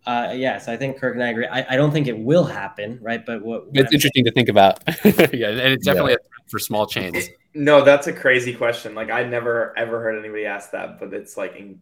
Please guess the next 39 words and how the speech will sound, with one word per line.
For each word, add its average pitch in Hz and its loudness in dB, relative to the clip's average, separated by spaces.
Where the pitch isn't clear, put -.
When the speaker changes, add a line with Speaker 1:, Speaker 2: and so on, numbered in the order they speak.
Speaker 4:
it's - -20
very 101 -6
interesting 98 -18
to 95 -8
kind 92 -18
of 95 -18
theorize 90 -8
out. 90 -10
Uh, 82 -8
and 117 -8
yeah, 120 2
it - 2
Speaker 2:
Or - 6
Speaker 4:
seems 135 -2
Speaker 2:
for 143 2
Speaker 4:
like 120 2
it - 2
Speaker 2:
new 165 4
ones, 104 4
right? 98 0
Like, 95 -2
you 101 -6
know, 80 -12
Speaker 4:
New, 120 -6
Speaker 2:
sometimes, 120 -2
Speaker 4:
yeah. 107 -2
Speaker 2:
or 120 6
any, 135 4
like, 110 2
side 107 2
chain. 110 -4
So 123 -6
you 120 -2
have 147 4
to 131 2
ask 117 2
yourself 110 0
carefully, 107 -2
like, 98 0